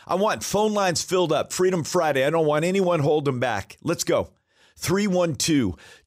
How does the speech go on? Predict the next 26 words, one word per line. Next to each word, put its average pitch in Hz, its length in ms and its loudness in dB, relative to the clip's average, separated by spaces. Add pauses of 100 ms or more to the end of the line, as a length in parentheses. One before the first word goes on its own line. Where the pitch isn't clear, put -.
two 196 180 0
seven 147 460 0
four, 139 340 2
nine 151 360 -2
six - 360 -2
two 143 180 -2
four. 117 320 0 (240)
And 151 160 -2
here's 190 320 2
what 180 220 -2
this 160 220 -2
does. 117 520 -2 (380)
When 165 240 0
you 233 280 0
share 214 460 2
this, 135 360 0
it'll 160 160 2
take 214 240 0
someone 190 320 0
who's 160 160 -2
feeling 175 420 0
guilt 202 440 0
and 151 120 0
it 160 80 -2
will 156 140 0
go, 151 360 2